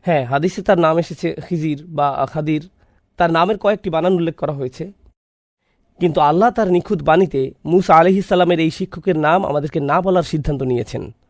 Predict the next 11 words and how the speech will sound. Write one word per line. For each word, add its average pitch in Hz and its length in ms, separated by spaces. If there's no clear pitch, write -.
তিনি 180 180
আমাদেরকে 190 360
তার 170 180
নাম 180 220
বলেননি। 165 420
তাহলে 170 240
আল্লাহ 180 220
কিভাবে 202 340
তার 214 140
বর্ণনা 185 340
দিলেন? 202 260